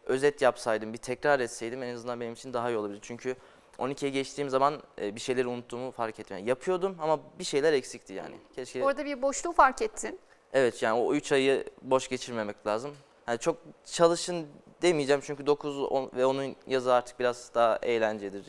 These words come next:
Speaker 1: gezmedir, tozmadır, biraz daha sosyal etkinliktir ama dersi de boşlamak lazım, unutmamak lazım.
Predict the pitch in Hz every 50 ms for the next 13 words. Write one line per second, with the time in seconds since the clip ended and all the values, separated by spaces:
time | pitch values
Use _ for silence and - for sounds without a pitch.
0 | - - - 123 117 110 107 107 101 98 101 - - 117 107 101 101 98 101 104
1 | 104 107 107 107 - - 110 107 - - 113 110 - - 117 117 - - 123 160
2 | 202 208 202 - - - - - - _ _ _ _ _ _ _ _ _ _ -
3 | - 156 143 - 143 147 143 131 131 - - 117 107 - 101 98 92 95 101 107
4 | 104 - 92 92 90 - - 92 98 127 170